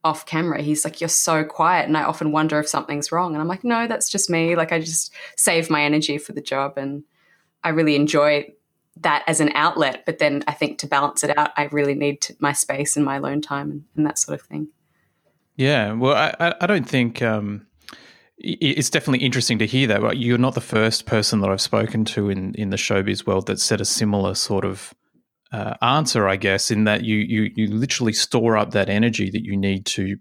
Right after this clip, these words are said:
Speaker 2: purvey
Speaker 1: Mm.
Speaker 2: a, uh, excited character of, or, or, yeah, almost a caricature of yourself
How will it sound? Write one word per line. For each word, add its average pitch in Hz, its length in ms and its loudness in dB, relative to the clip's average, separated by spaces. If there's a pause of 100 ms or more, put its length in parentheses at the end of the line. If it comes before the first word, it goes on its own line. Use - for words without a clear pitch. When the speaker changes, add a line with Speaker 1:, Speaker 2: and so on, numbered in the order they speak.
Speaker 2:
purvey 101 720 2 (160)
Speaker 1:
Mm. - 280 -2
Speaker 2:
a, 95 480 2
uh, - 220 -14 (100)
excited 104 580 0
character 104 480 0
of, 98 400 0
or, - 320 -12 (160)
or, - 300 -4
yeah, 165 100 4
almost 170 320 4
a 120 60 2
caricature 123 520 0
of 110 140 2
yourself 110 680 2